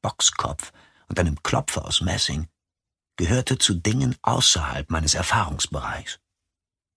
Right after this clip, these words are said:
Graupel und Schneematsch hatten meine Kleidung durchnässt, auch die Schuhe. Dennoch kann ich mich an keinen weiten Fußmarsch durch diese letzten Unbilden des Winters entsinnen, oder dass mich jemand getragen hätte.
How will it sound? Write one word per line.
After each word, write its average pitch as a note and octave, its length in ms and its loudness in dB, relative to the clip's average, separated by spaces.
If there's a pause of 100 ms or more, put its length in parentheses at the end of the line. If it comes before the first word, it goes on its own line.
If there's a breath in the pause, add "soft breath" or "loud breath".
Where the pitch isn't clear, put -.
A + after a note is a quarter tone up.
(920)
Graupel F#2+ 560 6
und E2 160 4
Schneematsch F2 1000 2
hatten - 220 -2
meine D#2+ 220 4
Kleidung E2 420 4
durchnässt, C#2 600 -2 (180)
auch - 220 0
die D#2+ 140 0
Schuhe. D2 420 0 (960)
Dennoch F2 540 4 (340 soft breath)
kann G#2 160 4
ich F#2+ 140 2
mich G2 160 2
an G2 120 2
keinen G2 460 4
weiten D#2+ 420 0
Fußmarsch D2 800 -2
durch C2+ 160 -4
diese E2 260 -2
letzten D#2+ 480 2
Unbilden E2+ 600 2
des C#2+ 240 -2
Winters G2 400 -2
entsinnen, G#1+ 640 -8 (720)
oder C2+ 200 -8
dass C#2 200 2
mich D2+ 300 2
jemand D2+ 320 2
getragen - 560 -2
hätte. B1 420 -6